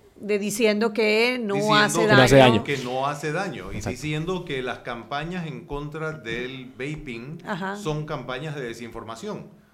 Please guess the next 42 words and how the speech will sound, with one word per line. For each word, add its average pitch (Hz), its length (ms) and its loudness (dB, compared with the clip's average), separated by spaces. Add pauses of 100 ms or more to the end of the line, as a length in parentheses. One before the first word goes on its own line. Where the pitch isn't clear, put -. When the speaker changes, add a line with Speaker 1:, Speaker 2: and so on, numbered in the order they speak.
Speaker 2:
Cuando 143 260 -2
lo 139 80 0
Speaker 1:
Fake 143 140 4
Speaker 2:
que 156 60 4
Speaker 1:
news. 233 100 6
Speaker 2:
ellos 151 200 4
hacen, 151 400 2
exacto, 160 540 -6 (140)
Speaker 1:
<laughs> 262 160 -10
Speaker 2:
cuando 135 200 -4
lo 127 120 -4
que 131 100 -4
ellos 170 240 -4
hacen 127 280 -8
realmente 117 580 -10
es 107 80 -14
desinformar. 127 640 -10
Speaker 3:
Y 131 80 -8
sobre 127 200 0
todo 135 140 4
es 151 80 4
Speaker 2:
El 170 60 0
Speaker 3:
mu- 156 80 -2
Speaker 2:
problema 180 260 0
es 220 60 -4
que 180 80 -4
tienes 180 200 -6
que 180 80 -12
tener 131 300 -8
un 143 80 -10
poquito 143 360 -10
más 127 200 -8
de, 147 220 -12
un, 147 240 -12
un 151 120 -6
poquito 165 300 -8
de 135 60 -6
conocimiento 123 600 -10
a 110 60 -4
veces 107 560 -12
para 104 180 -10
encontrar 110 960 -12